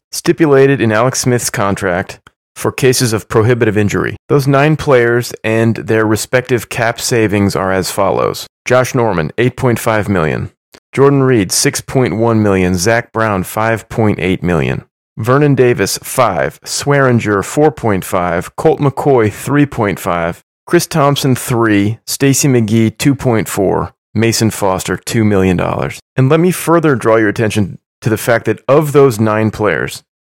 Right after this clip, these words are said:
which I advised releasing on Christmas Day of two thousand eighteen,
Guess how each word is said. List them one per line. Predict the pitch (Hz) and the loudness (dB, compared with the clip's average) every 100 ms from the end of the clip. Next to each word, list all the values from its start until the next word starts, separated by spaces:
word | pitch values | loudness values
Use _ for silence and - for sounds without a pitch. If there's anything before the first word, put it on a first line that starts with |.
| _ | _
which | - - | -6 0
I | 117 | 2
advised | 120 110 113 104 | 2 2 0 0
releasing | 101 107 110 117 - 78 73 - _ _ - | -2 -2 0 0 -2 -4 -6 -12 _ _ -6
on | 110 | -4
Christmas | - 151 143 - | 0 0 0 0
Day | 117 | 0
of | 104 | 0
two | - 104 | 0 0
thousand | 101 98 | 0 2
eighteen, | 98 90 92 64 | 0 -2 -4 -4